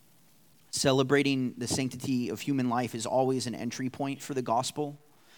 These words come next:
because everyone who comes to celebrate the sanctity of human life comes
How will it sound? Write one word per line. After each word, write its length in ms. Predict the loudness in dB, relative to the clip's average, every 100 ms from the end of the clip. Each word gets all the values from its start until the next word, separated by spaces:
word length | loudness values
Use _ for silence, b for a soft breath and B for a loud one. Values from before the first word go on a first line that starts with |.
| b b b
because 220 | 2 6
everyone 320 | 8 8 8
who 100 | 6
comes 240 | 6 4 4
to 60 |
celebrate 600 | 4 6 6 6 4 2
the 80 | 0
sanctity 600 | -2 -2 -2 -4 0 0
of 120 | 0
human 260 | 0 0 2
life 260 | 2 0
comes 440 | -4 -2 0 -2